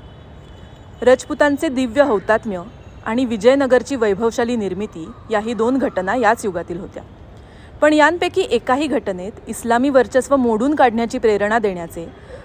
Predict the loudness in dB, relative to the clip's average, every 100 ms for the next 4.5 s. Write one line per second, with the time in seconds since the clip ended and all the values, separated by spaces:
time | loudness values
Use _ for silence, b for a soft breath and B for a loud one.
0 | -8 -2 2 4 4 0 0 -2 0 0
1 | 2 2 0 -2 -2 -2 -4 -6 -4 -2
2 | -2 -4 -4 -6 -6 -6 -6 -6 -6 -8
3 | -12 -14 -18 -20 -16 2 4 4 2 2
4 | 0 2 2 0